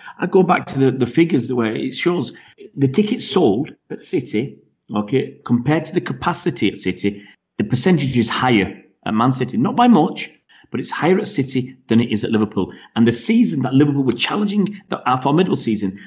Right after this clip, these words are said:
the season they were challenging for the league title, their cap-, their, um, seats sold compared to capacity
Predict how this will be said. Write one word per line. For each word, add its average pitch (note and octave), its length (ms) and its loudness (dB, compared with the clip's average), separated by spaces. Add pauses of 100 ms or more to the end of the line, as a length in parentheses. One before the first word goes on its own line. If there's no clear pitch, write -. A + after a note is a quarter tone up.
(120)
the B2+ 60 -8
season G#3 440 0
they F3 80 4
were C3+ 120 2
challenging F#3+ 720 -2
for D#3 120 -4
the C#3+ 120 -2
league E3 300 4 (120)
title, E3+ 540 -4 (260)
their D#3 400 0
cap-, - 200 -8 (160)
their, D#3 460 -2 (320)
um, A2+ 560 2 (360)
seats D3+ 440 0
sold A#2 320 2
compared A2 300 0
to - 80 -10
capacity A2+ 580 -2